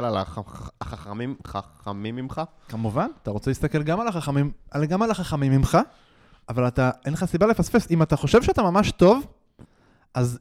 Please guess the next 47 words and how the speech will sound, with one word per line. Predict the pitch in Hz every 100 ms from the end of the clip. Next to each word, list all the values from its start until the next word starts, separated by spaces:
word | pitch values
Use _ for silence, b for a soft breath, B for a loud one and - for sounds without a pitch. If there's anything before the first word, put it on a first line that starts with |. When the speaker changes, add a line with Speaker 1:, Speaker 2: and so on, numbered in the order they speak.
| -
Speaker 2:
יהיו | 131
מעטים | 160 165 - 254
שתמצא | - 175 - 220
שאתה | 180 -
חושב | - 151
שהם | 147
חכמים | 156 160 185 269
ממך. | 214 131
Speaker 1:
<laughs> | 117 - - - - -
Speaker 2:
ואז | 127 170
Speaker 1:
זה |
Speaker 2:
אתה | 185
Speaker 1:
גם | 185
Speaker 2:
מפספס | 233
Speaker 1:
נכון. | 196
Speaker 2:
המון | 151 151
הזדמנויות | 170 170 165 165
למידה. | 185 202 277 254 _ b b b b b _
Speaker 1:
אוקיי. | 120 - 92 139 _
Speaker 2:
אז | -
אני | 135
חושב | 139 143 233
שאחד | 247 202 226
הדברים | 254 202 156 165
הכי | 208 196
משמעותיים | 226 - 175 151 262
זה | 226
קודם | 277 311
כל | 285
לבוא | 254 247
ענב, | 240 226
להגיד, | 170 160 190 185
"אני | 165
מסוגל | 220 208 185
ללמוד | 180 180
מכל | 165 - 143
אחד." | 127 113 - _ _
אנחנו | 135 185 202 190 151 131 123
לאחרונה, | 123 - 131 147 175 147
אה, | 123 113
בחברה | 110 110 113 - 127
שלנו | 147 135 147 160
גייסנו, | 123 131 151 123 110 b b b b
אה, | 117
מפתח | 120 113 - 151 143
יחסית, | 131 117 - 139
אה, | 131